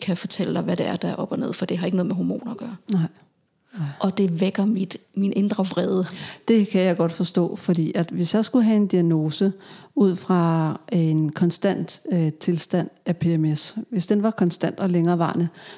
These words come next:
Speaker 2: så ville jeg have borderline. Så ville jeg have en personlighedsforstyrrelse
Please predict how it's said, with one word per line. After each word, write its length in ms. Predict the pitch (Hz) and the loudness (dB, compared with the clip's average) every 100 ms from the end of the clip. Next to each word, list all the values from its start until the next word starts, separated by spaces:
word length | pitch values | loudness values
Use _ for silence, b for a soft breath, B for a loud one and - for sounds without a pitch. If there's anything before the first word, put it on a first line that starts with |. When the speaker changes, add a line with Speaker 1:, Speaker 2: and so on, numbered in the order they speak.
| B | B
Speaker 2:
så 180 | - | -4
ville 160 | 143 190 | 0 2
jeg 80 | 226 | 2
have 100 | 185 | 0
borderline. 520 | 165 151 190 233 233 233 _ _ b b b b | 0 0 2 2 0 -4 _ _ b b b b
Så 140 | - 220 | 0 2
ville 180 | 220 214 | 4 4
jeg 260 | 196 180 - | 4 2 2
have 300 | 180 180 196 | 2 2 2
en 140 | 196 | 2
personlighedsforstyrrelse 1200 | 190 190 - 202 226 233 220 214 - 202 196 185 | 2 2 2 2 2 2 0 -2 0 0 2 2